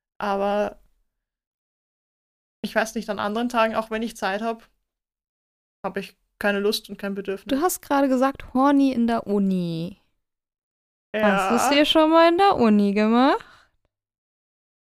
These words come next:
Speaker 1: Nein, und das würde ich auch nie, weil ich kenne keine Toiletten, die hellhöriger sind als die in der Uni. Ich höre, wenn jemand auf der anderen Seite das Klopapier abreißt. Kein Bock.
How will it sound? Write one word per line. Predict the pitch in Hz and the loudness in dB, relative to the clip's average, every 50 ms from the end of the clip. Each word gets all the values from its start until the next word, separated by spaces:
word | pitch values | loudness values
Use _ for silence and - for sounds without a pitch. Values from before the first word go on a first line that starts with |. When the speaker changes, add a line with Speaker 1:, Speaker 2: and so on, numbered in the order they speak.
| _ _ _ _ - | _ _ _ _ -6
Speaker 1:
Nein, | 233 220 202 185 180 185 233 262 - | -4 -2 0 0 0 0 -2 -6 -8
und | - - 247 240 240 | -8 -6 -6 -6 -6
das | 247 240 - - | -8 -10 -8 -8
würde | 254 269 285 247 | -6 -4 -4 -4
ich | 247 - - | -4 -4 -4
auch | 214 208 - | -6 -4 -4
nie, | 220 214 208 214 | -6 -8 -6 -6
weil | 208 208 208 226 | -6 -4 -4 -6
ich | 220 - | -8 -10
kenne | - - 240 233 233 | -10 -10 -8 -8 -10
keine | 233 - - 233 233 240 247 | -10 -6 -4 -2 -2 -2 -6
Toiletten, | - - 240 226 226 226 233 220 | -10 -8 -8 -8 -8 -8 -12 -12
die | - 226 | -12 -14
hellhöriger | 220 - - 240 240 202 233 220 208 208 208 214 | -8 -6 -4 -4 -4 -4 -4 -4 -4 -4 -6 -6
sind | 220 - 226 220 | -8 -8 -8 -8
als | - 220 - | -8 -10 -8
die | - 233 | -6 -6
in | 226 | -6
der | 226 208 - | -6 -6 -6
Uni. | 247 240 226 196 - | -6 -6 -6 -6 -8
Ich | - - - - | -12 -18 -10 -4
höre, | 226 226 254 247 220 | -4 -2 -2 -2 -4
wenn | 214 208 | -6 -6
jemand | 220 220 226 233 226 | -6 -6 -8 -8 -8
auf | 220 - | -8 -8
der | - - | -8 -8
anderen | - 220 220 220 220 | -6 -6 -4 -4 -4
Seite | 220 214 214 | -6 -6 -6
das | 208 220 - | -6 -8 -8
Klopapier | - - 254 247 220 202 - 202 - | -8 -8 -4 -4 -4 -4 -2 -4 -4
abreißt. | 202 - - 196 - - 180 - - _ _ _ _ _ _ _ _ _ _ | -4 -4 -6 -8 -10 -10 -10 -14 -18 _ _ _ _ _ _ _ _ _ _
Kein | - - 214 208 247 233 | -8 -4 -2 -2 -2 -2
Bock. | - 196 196 - - _ | -4 -6 -10 -10 -14 _